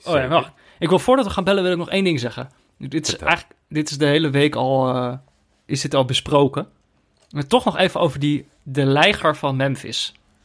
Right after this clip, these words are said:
Speaker 2: Ja.
Speaker 1: Heb je dit, eh, gezien?
Speaker 2: Ik heb het gezien.
Speaker 1: Ja, het is
Speaker 2: Ik
Speaker 1: je
Speaker 2: heb
Speaker 1: niet
Speaker 2: ook
Speaker 1: ontgaan.
Speaker 2: gezien, eh, ik heb ook gezien, ik denk dat jij dat ook hebt gezien, dat Martin de Roon
Speaker 1: Ja.
Speaker 2: de volgende dag
Speaker 1: Nou ja,
Speaker 2: een
Speaker 1: dat
Speaker 2: olifant had gekocht.
Speaker 1: <laughs>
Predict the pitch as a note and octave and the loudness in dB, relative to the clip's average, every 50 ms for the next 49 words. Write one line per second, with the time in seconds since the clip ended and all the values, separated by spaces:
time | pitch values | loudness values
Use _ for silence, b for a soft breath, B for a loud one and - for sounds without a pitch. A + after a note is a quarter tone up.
0 | _ _ _ _ _ G2 G#2 G#2 G2 E2 D#2 F#2 A#2 - - _ - D3 E3 E3 | _ _ _ _ _ -4 -2 0 0 0 0 -2 -6 -12 -8 _ 0 2 2 0
1 | - - F#3 F3 D#3+ - - - C#3+ F3 A#3 C#4 - _ _ _ _ _ _ _ | 0 0 0 0 0 -2 -6 0 2 2 2 2 -2 _ _ _ _ _ _ _
2 | - - - D#3+ - E3+ - - - - - - A2 B2+ E3 F3 _ _ _ _ | -6 -2 -2 -2 -2 -2 -6 -6 -14 -16 -8 -8 -8 -8 -8 -12 _ _ _ _
3 | _ _ _ _ - C#3 C#3 C#3 - - C3+ - D3+ D3 D3+ D3+ A#2+ A#2+ B2 - | _ _ _ _ -4 -4 -4 -2 -2 -4 0 2 4 4 4 4 4 4 2 4
4 | - A#2 A#2 - - A#2+ G#2 G2 F#2+ F#2 F2+ F2+ F2 F2+ F2+ - E2+ - F#2+ G#2 | 2 -2 -2 0 -2 -2 -2 0 -2 -2 -4 -4 -4 -6 -6 -8 -8 -6 -6 -6
5 | G2+ - - - - F2+ E2+ E2 D2 F2 F2 E2 D#2+ - F#2 E2+ - - - E2 | -6 -6 -10 -10 -8 -8 -8 -6 -8 -8 -8 -8 -8 -8 -8 -8 -8 -8 -6 -8
6 | F#2+ F2 - E2+ - - - - F2 D#2 C#2+ b b b b b b _ G2 E2+ | -6 -6 -6 -10 -10 -14 -16 -14 -12 -14 -14 b b b b b b _ -8 -8
7 | D#2 F#2+ F#2+ G2+ G#2 - - G2+ F#2 E2+ F2+ E2+ F#2+ A2+ A#2 - G#3+ E3 - - | -6 -4 -2 -2 -2 -2 -4 -10 -8 -6 -6 -4 -4 -4 2 2 2 2 2 -2
8 | - E2+ - F2 E2 E2 D#2+ D2 E2+ G3+ F3+ D#3 F3 G3 G#3 A#3 A#2 B2+ C#3 C3+ | -10 -12 -12 -12 -14 -14 -10 -6 -2 0 0 2 2 0 0 0 0 0 0 0
9 | - - C#3+ C#3+ - C#3+ C3+ - - - - D3+ E3 - - - - - - - | 0 -4 -4 -2 -2 -2 -2 -2 -2 -2 -2 -2 -2 -2 -6 -12 -12 -14 -14 0
10 | - - | 2 2